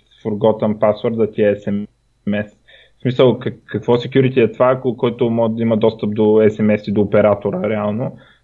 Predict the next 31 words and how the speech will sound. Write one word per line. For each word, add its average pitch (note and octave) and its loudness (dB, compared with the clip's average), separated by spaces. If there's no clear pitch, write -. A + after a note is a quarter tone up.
Може A2+ 2
да - -10
се B2 2
логне G#2 4
с G#2+ -4
Телеграма. G#2+ -2
И B2+ -2
да, D3+ 4
има D3+ -2
two-factor C3 -2
authentication, A#2+ -4
ама C3 -4
то, B2+ 2
да B2 2
я B2 4
знам. G#2+ -2
Другото C3 4
е, C3 4
че C#3 4
ако B2+ -2
искам C3+ 0
да B2+ 4
имам C3 4
акаунт B2 0
друг A#2 -8
инкогнито, A2+ 0
какво A2+ -4
правя? A2 -6
Нали, B2+ -6
в - -20
смисъл C3 2